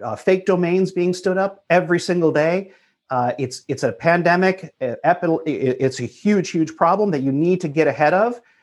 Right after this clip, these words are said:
and you need to start monitoring continuously to take down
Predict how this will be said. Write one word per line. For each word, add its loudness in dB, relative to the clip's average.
and -4
you 0
need -2
to -4
start -2
monitoring 0
continuously -2
to -8
take -2
down 2